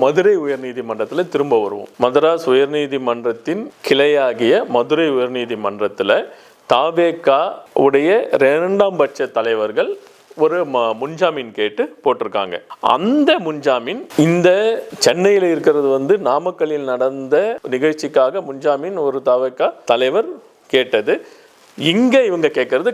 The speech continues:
கரூரில் நடந்த அந்த சம்பவத்திற்காக தாவேகாவின் இரண்டாவது, மூன்றாவது கட்ட தலைவர்கள் முன்ஜாமீன் கேட்டு இங்க ஃபைல் பண்றாங்க. அதுல அவங்க என்ன சொல்லியிருக்காங்கனாக்கா, இந்த நிகழ்வு நிகழ்ந்ததற்கு நாங்கள் பொறுப்பல்ல. அதாவது என்னென்ன அவங்க பாயிண்ட்ஸ் வைக்கிறாங்கனாக்கா,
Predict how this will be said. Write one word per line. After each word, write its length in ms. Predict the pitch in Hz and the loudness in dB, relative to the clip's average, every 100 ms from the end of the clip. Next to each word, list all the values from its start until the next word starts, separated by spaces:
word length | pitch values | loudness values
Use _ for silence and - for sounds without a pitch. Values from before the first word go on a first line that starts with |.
| 240 | 0
கரூரில் 500 | 143 170 254 262 240 180 | 0 2 0 -2 0 0
நடந்த 440 | 143 156 190 196 240 269 - 135 | 0 -2 -2 0 0 -2 -4 -6
அந்த 200 | 165 190 185 | -2 -4 -2
சம்பவத்திற்காக 880 | 143 147 143 135 113 110 101 101 220 - - | -2 0 -2 -4 -6 -2 -2 0 -2 0 0
தாவேகாவின் 640 | 147 165 160 127 120 196 156 | 0 -2 -2 -2 -2 -4 -4
இரண்டாவது, 420 | 151 165 165 151 135 | -2 0 0 -2 -8
மூன்றாவது 380 | 139 143 131 120 | -2 0 0 -4
கட்ட 160 | 117 113 107 | -4 -4 -2
தலைவர்கள் 500 | 104 104 101 123 262 - - _ | -2 0 0 0 -4 -4 -20 _
முன்ஜாமீன் 460 | 147 147 165 156 120 - | -4 2 0 0 -6 -4
கேட்டு 220 | 208 240 196 | -2 -2 -2
இங்க 200 | 147 180 233 - | -2 0 0 0
ஃபைல் 240 | - 131 131 | -2 -2 -2
பண்றாங்க. 320 | 120 113 107 98 | -4 -4 -4 -2
அதுல 220 | 123 202 185 | -2 0 0
அவங்க 160 | 143 120 | -2 -6
என்ன 100 | 135 180 | -6 -6
சொல்லியிருக்காங்கனாக்கா, 880 | 160 131 120 117 110 101 95 90 123 98 147 | -4 -4 -4 -2 -4 -4 -8 -2 0 0 0
இந்த 260 | 214 240 233 170 131 | 0 2 2 0 -6
நிகழ்வு 440 | 135 190 226 208 190 | 0 0 0 -2 -4
நிகழ்ந்ததற்கு 920 | 139 135 160 147 131 113 104 - 196 269 | -2 0 -2 -2 -2 -4 -6 -2 -2 -2
நாங்கள் 440 | 127 127 143 147 127 | -4 -2 -2 -4 -2
பொறுப்பல்ல. 440 | 113 104 104 98 107 101 - - 113 | -6 -4 -4 -2 -2 -2 -12 -6 -2
அதாவது 380 | 123 120 117 208 - 139 | 0 0 -2 -6 -2 0
என்னென்ன 360 | 196 226 190 160 220 - | 2 0 2 -2 -2 -6
அவங்க 200 | 135 123 117 | -10 -8 -2
பாயிண்ட்ஸ் 320 | 139 156 151 | -2 -2 -8
வைக்கிறாங்கனாக்கா, 540 | 143 139 123 113 110 | -6 -4 -2 -4 -2